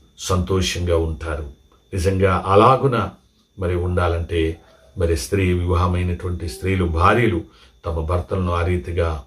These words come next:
మంచి, మంచి మరి పవిత్ర ప్రవర్తన కానీ, పవిత్రమైన సంభాషణ కానీ, నమ్మకంగా కానీ, త్యాగంగా కానీ మరి కనపరిచినప్పుడు, తప్పకుండా ఎంతటి పురుషులైనా మరి మాట్లాడుతూ ఉంటారు,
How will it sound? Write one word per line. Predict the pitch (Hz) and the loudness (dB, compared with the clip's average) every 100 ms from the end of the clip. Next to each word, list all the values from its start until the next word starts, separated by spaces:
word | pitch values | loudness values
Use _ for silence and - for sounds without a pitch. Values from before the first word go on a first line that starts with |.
| - | -4
మంచి, | 107 143 139 131 95 - - - - | 2 2 2 0 -2 -6 -20 -20 -8
మంచి | 98 107 113 107 92 87 - - - | -2 0 2 0 0 -6 -14 -20 -8
మరి | 95 90 87 82 80 - | -2 0 2 0 -4 -4
పవిత్ర | 90 95 - | -4 -2 -4
ప్రవర్తన | - 85 85 92 - 92 90 | -6 -2 0 0 0 -2 -2
కానీ, | 87 87 90 92 - - - _ | -2 -2 -6 -8 -16 -20 -20 _
పవిత్రమైన | 92 90 90 92 92 90 | -2 0 0 0 0 0
సంభాషణ | 87 - 87 85 92 82 92 87 | 0 -2 -2 0 0 0 -4 -4
కానీ, | 92 87 90 92 - _ _ _ 90 | -2 -2 -4 -8 -14 _ _ _ -6
నమ్మకంగా | 85 90 92 104 - 95 98 95 | -2 2 2 2 0 0 2 2
కానీ, | 92 90 90 | 0 0 -2
త్యాగంగా | 90 - 87 87 90 90 92 | -4 -2 -2 0 0 0 0
కానీ | 87 87 87 85 - - - _ _ | 0 -2 -2 -4 -10 -20 -20 _ _
మరి | 87 85 | -8 -8
కనపరిచినప్పుడు, | - 90 85 80 87 82 82 | -4 -4 -2 -4 -4 -4 -4
తప్పకుండా | - 117 156 147 110 | 0 0 2 2 4
ఎంతటి | 98 95 92 90 | 4 2 -2 -4
పురుషులైనా | 87 - 95 101 90 85 85 80 - _ _ _ - | -4 -4 -2 -2 -2 -2 -4 -6 -12 _ _ _ -10
మరి | 85 82 82 76 - 92 | -4 -2 -2 -4 -6 -2
మాట్లాడుతూ | 92 82 85 82 - | -2 0 -2 -4 -4
ఉంటారు, | 80 80 87 80 82 | -6 -6 -6 -6 -6